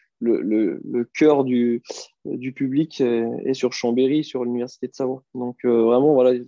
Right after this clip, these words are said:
ce lieu géographique pour justement, euh, avoir une certaine, une, une grande régularité à l'entraînement tout au long de la préparation, être présent sur les entraînements collectifs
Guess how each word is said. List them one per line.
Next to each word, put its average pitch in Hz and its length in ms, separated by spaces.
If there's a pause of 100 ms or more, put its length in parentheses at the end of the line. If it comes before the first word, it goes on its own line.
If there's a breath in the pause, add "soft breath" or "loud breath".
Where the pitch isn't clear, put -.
(140)
ce 123 60
lieu 123 140
géographique 127 580
pour 131 140
justement, 139 480 (440 soft breath)
euh, 110 240
avoir 120 180
une 123 60
certaine, 127 320
une, 123 220
une 123 180
grande 127 240
régularité 135 600
à - 20
l'entraînement 131 400
tout 147 160
au 127 60
long 127 100
de 120 40
la 120 80
préparation, 135 840
être 127 120
présent 123 280
sur 131 160
les 120 80
entraînements 123 360
collectifs 127 560